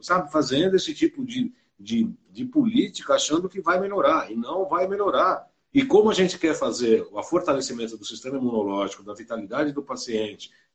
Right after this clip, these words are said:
já estamos defendendo isso desde, como eu disse, do primeiro dia do programa,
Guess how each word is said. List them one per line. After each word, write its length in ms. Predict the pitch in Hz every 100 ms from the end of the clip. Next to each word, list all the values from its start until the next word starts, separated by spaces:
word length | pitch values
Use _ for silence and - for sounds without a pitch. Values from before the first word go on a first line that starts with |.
| _
já 60 | 110
estamos 280 | 110 131 -
defendendo 540 | 131 120 117 135 120
isso 180 | 139 -
desde, 500 | 95 123 196 190 -
como 120 | 139
eu 100 | 120
disse, 320 | 95 101 -
do 100 | 107
primeiro 380 | 113 104 151 156
dia 220 | 113 110
do 80 | 104
programa, 500 | - 95 123 147 98